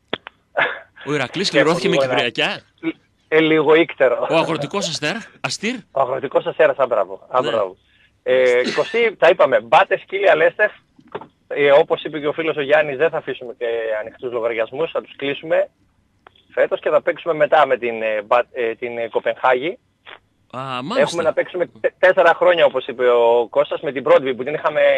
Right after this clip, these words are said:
Speaker 2: τεινάξει λίγο τη σκόνη στο Πέτο.
Speaker 1: Σωστά.
Speaker 2: Την είχαμε ρίξει ένα τάλιρο επί Τούντορ.
Speaker 1: Έχω την εξής
Speaker 2: Μια
Speaker 1: απορία. Σήμερα θα ξέρουμε και τον μεθεπόμενο ή όχι;
Speaker 2: Όχι, όχι,
Speaker 1: Όχι,
Speaker 2: όχι.
Speaker 1: έτσι.
Speaker 2: Όχι, όχι.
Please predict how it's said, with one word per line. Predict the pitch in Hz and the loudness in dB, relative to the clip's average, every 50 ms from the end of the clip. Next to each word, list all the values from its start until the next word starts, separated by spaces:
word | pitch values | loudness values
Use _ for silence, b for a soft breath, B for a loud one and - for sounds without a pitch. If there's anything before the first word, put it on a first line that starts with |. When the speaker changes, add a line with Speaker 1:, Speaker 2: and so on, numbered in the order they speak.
| 131 127 - | 0 -4 -6
Speaker 2:
τεινάξει | 143 139 147 151 - - | -4 -2 -2 -2 -2 -2
λίγο | 139 127 120 117 | -8 -6 -6 -6
τη | 117 | -8
σκόνη | - - - 131 123 117 | -8 -2 -2 -2 -2 -2
στο | - 123 | -8 -6
Πέτο. | - 123 123 | -2 -2 -2
Speaker 1:
Σωστά. | - - 170 - 165 165 160 131 - _ _ _ _ - | 0 0 -2 0 -2 -6 -10 -10 -14 _ _ _ _ -12
Speaker 2:
Την | 131 135 | -10 -10
είχαμε | 135 - 135 135 | -8 -6 -6 -6
ρίξει | 131 135 - 151 | -6 -6 -4 -2
ένα | 143 131 | -2 0
τάλιρο | - 139 143 147 139 131 127 | 2 2 2 2 2 0 -2
επί | 131 - 135 | -4 -6 -8
Τούντορ. | 127 135 143 135 131 160 175 202 _ _ _ _ _ _ - | -10 -8 -8 -2 0 0 0 0 _ _ _ _ _ _ -4
Speaker 1:
Έχω | - 196 202 233 233 | -4 -4 -4 -4 -8
την | - 220 208 | -8 -4 -6
εξής | 190 170 - - - | -4 -4 -4 -4 -4
Speaker 2:
Μια | 240 - | -4 -4
Speaker 1:
απορία. | 196 170 160 147 147 123 107 98 - - _ _ _ _ | -2 -2 0 2 0 0 -2 -4 -8 -18 _ _ _ _
Σήμερα | _ - - - - 247 262 247 233 190 156 131 110 98 _ _ | _ -8 -6 -4 -4 -2 -2 -2 -2 -2 -2 -2 -6 -8 _ _
θα | _ - 165 151 | _ -14 -14 -12
ξέρουμε | - - - 190 202 220 240 247 233 233 | -10 -8 -4 -2 -2 -2 -2 -2 -6 -6
και | 196 196 185 | -6 -8 -10
τον | - 180 160 156 | -8 -8 -8 -6
μεθεπόμενο | 156 151 143 - 151 139 - 147 139 135 139 139 143 196 226 170 127 | -6 -8 -8 -8 -14 -12 -8 -8 -6 -4 -4 -6 -6 -6 -8 -8 -8
ή | 180 240 | -10 -8
όχι; | 247 208 156 - - - - _ _ _ | -8 -8 -10 -10 -14 -20 -20 _ _ _
Speaker 2:
Όχι, | - 131 139 139 | 2 4 4 4
όχι, | - - - - 104 110 - - | 4 2 -10 -6 -4 -4 -4 -4
Speaker 1:
Όχι, | 196 - | -6 -8
Speaker 2:
όχι. | - 131 | -6 -8
Speaker 1:
έτσι. | 123 117 - 202 | -8 -8 -6 -8
Speaker 2:
Όχι, | 165 107 - _ | -10 -10 -12 _
όχι. | _ - b | _ -20 b